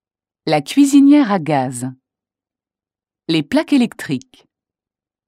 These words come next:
Le réfrigérateur, le frigo. Le congélateur. Le lave-vaisselle.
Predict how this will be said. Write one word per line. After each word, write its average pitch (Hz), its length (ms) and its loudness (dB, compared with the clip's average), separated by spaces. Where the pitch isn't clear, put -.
Le 165 140 -2
réfrigérateur, 202 1120 -4
le 135 120 -6
frigo. 139 480 -4
Le 165 140 -2
congélateur. 226 920 -2
Le 151 200 0
lave-vaisselle. 151 960 -4